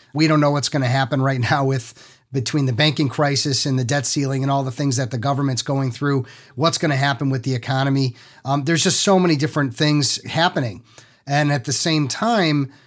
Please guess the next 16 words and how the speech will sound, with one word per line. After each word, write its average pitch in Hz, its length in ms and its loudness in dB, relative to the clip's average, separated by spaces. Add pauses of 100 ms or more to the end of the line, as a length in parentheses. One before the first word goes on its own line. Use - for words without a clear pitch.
(180)
lawyers 170 680 2
are, 143 680 0
you 151 120 -2
know, 143 260 0
maybe 156 340 2
having, 143 480 2
you 135 120 -2
know, 127 160 0
four 160 240 0
or 156 40 0
five 147 360 0
different 139 460 -2
rainmakers 165 600 2
feed 151 180 0
them 135 160 2
work. 170 340 2